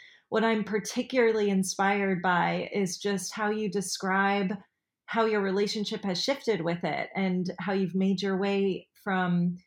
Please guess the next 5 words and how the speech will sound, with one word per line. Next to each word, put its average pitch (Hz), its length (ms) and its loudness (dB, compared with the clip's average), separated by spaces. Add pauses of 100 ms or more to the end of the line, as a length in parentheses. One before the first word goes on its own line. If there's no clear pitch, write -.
(280)
kinda 180 640 0 (320)
being 185 640 0 (140)
knocked 196 640 2
by 226 220 2
it 269 320 0